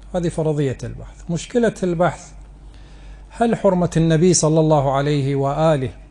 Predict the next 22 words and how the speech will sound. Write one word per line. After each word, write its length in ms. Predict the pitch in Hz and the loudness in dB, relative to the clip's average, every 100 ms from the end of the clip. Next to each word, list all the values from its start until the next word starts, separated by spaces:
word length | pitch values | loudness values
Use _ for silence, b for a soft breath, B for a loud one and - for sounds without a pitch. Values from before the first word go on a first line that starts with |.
| - - - - - b b b b b b - | -20 -20 -20 -20 -20 b b b b b b -4
تسري 520 | 202 208 - 170 156 | 0 2 2 0 0
إلى 320 | 151 156 151 147 | 0 0 0 0
قومه 760 | - 180 180 180 160 185 196 - - - - | 2 2 2 2 2 0 -4 -10 -20 -12 -4
أم 200 | 143 139 | -2 -2
محصورة 920 | 135 - - 165 165 156 165 170 165 | -4 -4 -2 0 2 0 0 0 -2
بعترته؟ 880 | 143 131 131 - - 147 143 120 117 113 - - - - - - b b b b b | -2 -4 -6 -10 -4 -2 -2 -6 -8 -12 -20 -20 -20 -20 -20 -20 b b b b b
يعني 220 | 117 123 | -10 -8
كون 320 | 120 151 151 143 | -4 -2 2 2
النبي 420 | 139 135 143 156 | 0 0 2 0
صلى 280 | - 135 139 | 0 -2 0
الله 360 | 135 135 127 | 0 0 0
عليه 440 | 123 135 139 127 131 | -2 -2 -2 -2 -2
وآله 800 | 131 135 143 139 131 139 135 | -4 -2 -2 -2 -2 -2 -4
من 200 | 131 131 | -4 -4
قريش، 720 | 131 131 143 160 170 160 - - - - - - | -4 0 2 4 2 0 -6 -18 -20 -20 -20 -12
من 220 | 131 135 135 | -4 -2 -2
العرب، 600 | 131 123 151 165 170 175 - - b b b b - | 0 2 2 2 0 -6 -18 -20 b b b b -4
هذه 380 | 156 196 202 180 | 2 2 4 2
الحرمة 540 | 175 - 190 175 147 135 | 2 2 2 2 0 -4
تسري 640 | - 190 - 196 196 185 | -2 -2 2 0 2 4
إلى 140 | 185 | 2
قومه 520 | 180 196 190 196 190 | 2 2 2 0 -2